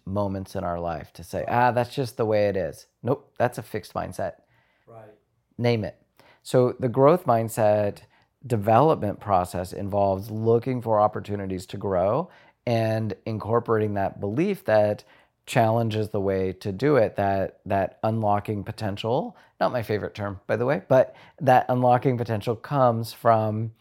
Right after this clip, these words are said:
Speaker 1: steadily improving and looking at what happens to us as,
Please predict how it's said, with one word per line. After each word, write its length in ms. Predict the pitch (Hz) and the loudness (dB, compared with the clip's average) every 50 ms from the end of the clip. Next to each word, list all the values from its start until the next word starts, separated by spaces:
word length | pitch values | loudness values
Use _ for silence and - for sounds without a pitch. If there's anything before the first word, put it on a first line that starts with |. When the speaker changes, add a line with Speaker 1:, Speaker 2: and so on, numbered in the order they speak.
| - _ | -20 _
Speaker 1:
steadily 920 | _ - - - - - - 123 110 110 107 110 104 104 107 104 104 101 - | _ -12 -10 -10 -10 0 2 4 4 6 4 2 0 -2 -2 -4 -4 -6 -6
improving 560 | - 98 92 - 110 110 107 101 101 107 101 | -6 -8 -8 -6 -6 -6 -4 -4 -4 -6 -6
and 180 | 98 95 98 98 | -6 -6 -6 -4
looking 420 | 104 110 113 113 120 110 104 98 | -2 -2 -2 -2 -4 -4 -2 -2
at 300 | 95 98 98 98 - - | -2 -2 -2 -2 -4 -4
what 140 | - 85 90 | -6 -8 -4
happens 380 | 95 101 92 - 95 92 92 | -4 -4 -4 -4 -6 -10 -10
to 120 | - - 85 | -8 -6 -6
us 200 | 92 98 - 101 | -6 -6 -6 -6
as, 240 | 92 92 92 - | -6 -6 -6 -10